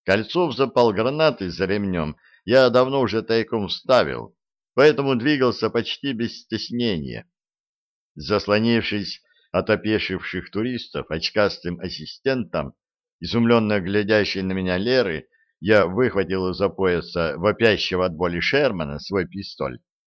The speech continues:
и нырнул в кусты. Голова кружилась,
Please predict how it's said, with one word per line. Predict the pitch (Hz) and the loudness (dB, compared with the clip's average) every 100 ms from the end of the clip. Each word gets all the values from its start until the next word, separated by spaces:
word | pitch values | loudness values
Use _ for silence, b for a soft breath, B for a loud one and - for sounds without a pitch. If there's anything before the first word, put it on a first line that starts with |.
| _ _ _ _ - | _ _ _ _ -2
и | 104 147 | 2 4
нырнул | 160 160 135 107 107 110 | 4 4 2 0 0 -2
в | - | -6
кусты. | 113 110 - - 60 - _ _ _ _ _ _ _ _ _ _ - | -8 -6 -8 -8 -10 -10 _ _ _ _ _ _ _ _ _ _ -10
Голова | 76 113 139 160 156 | 2 6 8 6 4
кружилась, | 135 131 107 143 120 107 - | 0 -2 -2 -2 0 -2 -4